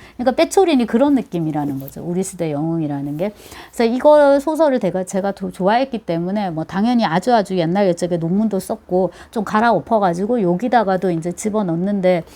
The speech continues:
뭐 이것이 뭐 팔리라고 낸 책은 아닙니다만은 의외로 많은 분들이 읽어주시는 것 같고, 가끔 그 러시아 문학 가지고 뭐 요즘 독서 모임 많잖아요. 그런 거 하시는 분들이 그 러시아 문학에 대한 참고서로도 이제 이용하는 것 같고,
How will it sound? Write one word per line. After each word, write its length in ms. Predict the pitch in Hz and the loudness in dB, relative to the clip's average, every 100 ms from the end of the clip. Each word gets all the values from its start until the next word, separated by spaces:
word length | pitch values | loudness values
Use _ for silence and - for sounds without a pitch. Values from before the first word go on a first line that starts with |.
| - - | -20 -6
뭐 140 | 214 214 | 0 0
이것이 420 | 220 285 277 240 | 4 4 4 0
뭐 280 | 202 175 165 | -2 0 -2
팔리라고 460 | - 262 262 226 190 | 0 0 2 2 0
낸 160 | 165 | -2
책은 260 | 196 202 185 | -2 -4 -4
아닙니다만은 840 | 143 202 226 220 185 160 185 240 220 | -2 -2 -2 -2 -2 -2 -2 -2 0
의외로 300 | 285 277 214 | 2 2 2
많은 320 | 151 208 254 | 0 0 0
분들이 360 | 269 247 196 | 2 0 0
읽어주시는 600 | 170 175 214 240 254 226 | 0 0 -2 -2 -2 -2
것 120 | 180 165 | -2 -2
같고, 400 | 165 - 240 - - - | -4 0 0 0 -6 -12
가끔 420 | - 240 - 320 269 | -4 -2 2 4 6
그 140 | 247 | 6
러시아 400 | 208 202 359 339 | 6 6 6 4
문학 320 | 254 214 226 | 4 2 0
가지고 420 | 233 214 220 202 | 0 0 -2 -2
뭐 320 | 190 170 170 180 | -2 0 -2 -2
요즘 300 | 190 208 185 | -2 -2 0
독서 280 | 220 - | 0 2
모임 280 | 320 277 226 | 4 4 2
많잖아요. 640 | 160 151 226 202 180 214 226 | 0 -2 -2 -2 -2 -4 -8
그런 280 | - 233 254 | -4 0 2
거 80 | 247 | 2
하시는 460 | 269 285 285 262 202 | 2 2 2 2 2
분들이 540 | 185 185 214 247 165 - - - _ | 0 -2 0 0 -2 -6 -20 -20 _
그 440 | - 190 185 180 180 | -2 2 4 4 4
러시아 320 | 180 294 269 | 4 4 4
문학에 360 | 226 208 202 | 2 0 0
대한 220 | 185 175 180 | 0 0 0
참고서로도 680 | 311 349 370 285 208 185 175 | -2 0 2 2 2 -2 -2
이제 240 | 156 165 | -2 -4
이용하는 480 | 165 196 226 240 233 | -2 -2 -2 -2 -2
것 100 | 190 | 0
같고, 420 | 156 - 226 | -2 -2 -2